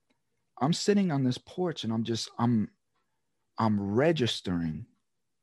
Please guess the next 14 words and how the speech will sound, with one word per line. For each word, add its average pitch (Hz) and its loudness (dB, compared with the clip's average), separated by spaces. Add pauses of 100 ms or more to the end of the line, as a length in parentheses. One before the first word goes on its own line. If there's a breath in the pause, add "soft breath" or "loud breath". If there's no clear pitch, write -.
(140)
right? 104 0
I'm 110 2
just 117 -2 (100)
there, 98 0 (480)
and 107 4
I'm 104 2
just 110 -2
not 110 2
thinking 131 0
about 110 -2
anything. 110 0
I'm 98 -2
just 104 -6
registering 92 -4